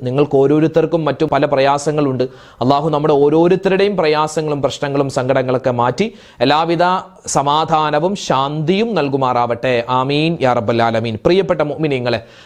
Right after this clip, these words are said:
നമ്മളെല്ലാവരും ഉള്ളത് വിശുദ്ധമായ ശഅബാൻ മാസത്തിന്റെ സുന്ദരമായ ഒരു ദിവസത്തിലാണ്. പ്രിയപ്പെട്ട മുഅ്മിനീങ്ങളെ, ഇനി അടുത്ത സെക്ഷൻ എന്ന് പറഞ്ഞാൽ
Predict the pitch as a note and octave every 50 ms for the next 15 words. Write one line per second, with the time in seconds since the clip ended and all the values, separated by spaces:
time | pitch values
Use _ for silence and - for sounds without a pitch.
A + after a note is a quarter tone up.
0 | - - F#3 G3 G#3+ G3 F3 E3+ F3+ F3+ G3 G3+ G3+ G3 E3 D#3+ C#3+ C#3 C3+ A#2+
1 | A2 - - - D3 - F#3+ F3+ G3 F#3+ F#3 E3+ D#3+ D#3+ D#3+ E3 E3 F#3 B2+ C#3
2 | D3+ D3+ E3+ F3 E3+ D#3+ D3+ D3 - D#3 C3 D3 C#3+ C#3 C3+ C#3 - - - -
3 | - _ - - F#3+ F#3+ G3 A3+ A#3 A3 F#3+ F3 E3 D#3+ D#3 D3+ D3 C3+ D3 D3
4 | C3 C3+ B2+ C3 - D3 B2+ C3 B2 A#2+ A2 F#2+ - - F#3+ G#3 - G#3+ G3 F3+
5 | E3 D3+ - E3+ F3+ E3 C#3+ B2 B2 A#2 A2 - - A#3+ F#3 - - G#3 A#3+ B3
6 | B3 A#3+ G#3 G#3 F3 - - F3 E3+ E3 D3 C#3 C3 B2+ B2+ C3 D#3